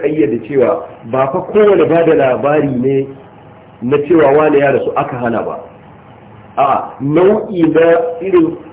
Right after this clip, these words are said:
kama da jahiliya wanda za a zo ana kururuwa, ana faɗa, ana, ana ta faɗan wane ɗan wane wanda ya yi kaza,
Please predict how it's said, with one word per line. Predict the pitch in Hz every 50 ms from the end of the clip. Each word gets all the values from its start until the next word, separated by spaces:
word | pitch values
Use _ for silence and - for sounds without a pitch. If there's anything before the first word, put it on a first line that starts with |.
| - -
kama | 135 127 143 165 170
da | - 151
jahiliya | - 127 123 120 120 120 120 131 143 147 139 - -
wanda | - - 156 160 160
za | 160 170
a | -
zo | 147 156 160 165
ana | 175 175 170 151 - -
kururuwa, | - 302 285 - 190 202 208 214 220 220 214 - - - - -
ana | 175 175 165 160 -
faɗa, | 131 127 131 - - - 139
ana, | 170 170 160 139 117 - - - - - - -
ana | 165 170 170 160 - - -
ta | 165
faɗan | 160 160 165 165 160 160 160 - - - - - -
wane | 139 143 147 160 160 165 165 165 156 143 139 -
ɗan | 165 160 160 160 160 160
wane | 165 165 165 165 165 165 151
wanda | 143 143 147 160 165 165 165 160 151
ya | 143 151 160
yi | 165 165 160 160 165
kaza, | 160 147 143 160